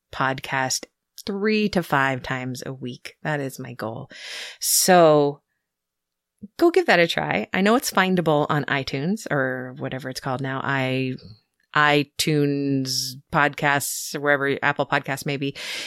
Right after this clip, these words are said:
On Google Play Podcasts, it's kind of hard to find. It is available and it's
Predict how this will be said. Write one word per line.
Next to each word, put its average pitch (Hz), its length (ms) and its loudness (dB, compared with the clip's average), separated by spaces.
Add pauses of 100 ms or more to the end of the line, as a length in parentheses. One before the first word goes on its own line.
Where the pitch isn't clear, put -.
(180)
On 170 340 4
Google 226 680 6
Play 214 520 2
Podcasts, 269 640 -2
it's - 140 -4
kind 208 220 2
of 196 60 2
hard 190 160 2
to 185 60 0
find. 180 480 -4 (340)
It 185 140 4
is 185 340 2
available 175 520 2
and 185 120 4
it's - 200 -6